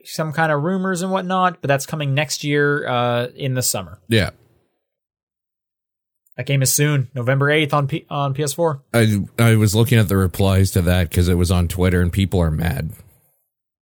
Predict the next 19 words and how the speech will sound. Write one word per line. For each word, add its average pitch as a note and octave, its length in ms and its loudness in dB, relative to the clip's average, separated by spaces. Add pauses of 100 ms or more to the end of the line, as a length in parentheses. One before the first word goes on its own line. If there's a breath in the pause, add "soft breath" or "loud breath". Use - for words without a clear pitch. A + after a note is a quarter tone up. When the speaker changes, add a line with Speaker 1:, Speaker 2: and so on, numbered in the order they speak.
Speaker 2:
for F2 140 2
whatever E2 320 0
reason. D#2+ 340 -2
Speaker 1:
I B2 60 -2
did C#3 240 0
see D3+ 520 -2
people C#3+ 300 -6
were C3+ 140 2
mad A#2+ 420 0
for B2+ 180 -6
whatever A2+ 460 -4
reason. G2+ 460 -8 (520)
I A#2+ 120 0
then C#3 320 2
also C#3 480 2
saw B2 420 2
someone B2+ 480 0
reference A#2+ 680 0 (100)
a A2 540 -2